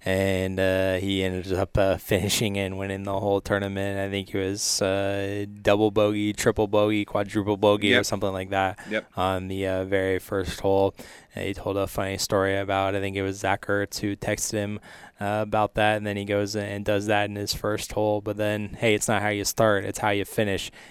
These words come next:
Speaker 1: and he finishes at the top, uh, alone, uh, there. And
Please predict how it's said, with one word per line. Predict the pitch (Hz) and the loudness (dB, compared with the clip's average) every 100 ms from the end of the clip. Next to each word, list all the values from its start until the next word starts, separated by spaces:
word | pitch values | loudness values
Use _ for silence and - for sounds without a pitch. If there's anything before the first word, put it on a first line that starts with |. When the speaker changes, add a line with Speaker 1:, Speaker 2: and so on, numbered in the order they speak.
| - | -10
Speaker 1:
and | 101 95 92 90 | -4 -2 -2 -6
he | 101 | -6
finishes | 101 104 98 95 - 98 101 101 | -6 -4 -4 -4 -2 0 0 -2
at | 98 98 | -2 -2
the | 104 | -4
top, | - 101 95 - - - - - | -4 -2 -2 -4 -12 -20 -16 -4
uh, | |
alone, | 92 95 92 95 95 101 101 98 92 87 - - - | 0 0 0 -4 -2 2 2 2 -2 -6 -12 -20 -4
uh, | 92 92 95 | 0 2 0
there. | 92 95 95 | 0 2 2
And | 98 | 0